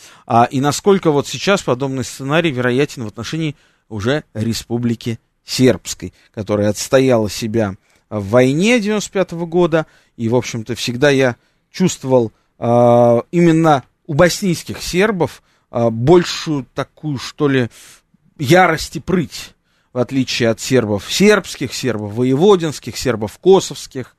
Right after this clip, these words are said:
А, наверное, потому что это единственные сербы в мире, которые за последнюю четверть века переживали не только поражение, но и победы.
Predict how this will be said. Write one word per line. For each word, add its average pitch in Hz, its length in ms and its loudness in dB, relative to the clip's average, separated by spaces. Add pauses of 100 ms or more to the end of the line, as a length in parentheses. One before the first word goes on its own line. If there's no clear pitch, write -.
(360)
А, 113 600 2
наверное, 135 520 0
потому 120 320 -4
что 135 200 -8
это 127 180 -8
единственные 123 720 -6
сербы 120 500 -4 (460)
в 107 140 -6
мире, 170 420 2 (260)
которые 123 400 -2
за 110 120 -4
последнюю 123 480 -6
четверть 120 420 -8
века 151 240 -4
переживали 120 540 -2
не 113 160 -4
только 160 260 -6
поражение, 123 540 -4
но 113 260 -4
и 117 80 -16
победы. 90 680 -6